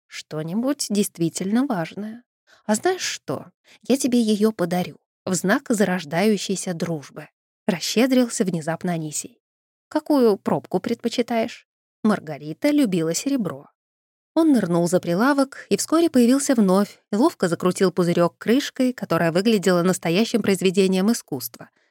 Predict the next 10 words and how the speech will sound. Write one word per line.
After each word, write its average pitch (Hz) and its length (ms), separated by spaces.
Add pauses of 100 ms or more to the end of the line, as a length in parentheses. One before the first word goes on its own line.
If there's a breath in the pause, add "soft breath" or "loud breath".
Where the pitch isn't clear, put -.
К - 80
ней 202 160
бы 160 140
цепочку - 480
приделать. 156 640 (640)
Анисий 294 440
продолжал 196 540
расхваливать 202 640
драгоценный 185 640
сосуд, - 640